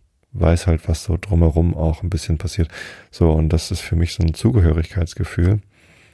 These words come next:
Da wächst man rein. Man kann sich das nicht aussuchen. Also, wenn ich mir aussuchen könnte, von welchem Fußballverein ich Fan wäre, dann wär's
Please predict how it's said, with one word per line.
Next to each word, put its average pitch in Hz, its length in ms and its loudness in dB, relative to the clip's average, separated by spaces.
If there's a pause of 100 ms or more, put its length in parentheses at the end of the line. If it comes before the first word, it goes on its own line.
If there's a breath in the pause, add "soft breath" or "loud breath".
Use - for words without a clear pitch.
(320 soft breath)
Da 80 160 2
wächst 85 260 0
man 82 120 4
rein. 80 180 4
Man 78 100 2
kann 101 160 2
sich 104 80 2
das 90 160 0
nicht 87 160 0
aussuchen. 80 480 0 (420)
Also, 76 380 0 (580 loud breath)
wenn 80 140 0
ich 82 160 0
mir 87 120 0
aussuchen 95 420 0
könnte, 101 280 0
von 95 200 -2
welchem 90 220 0
Fußballverein - 580 0
ich 90 100 -6
Fan 98 300 2
wäre, 92 200 2
dann 82 200 4
wär's 85 280 2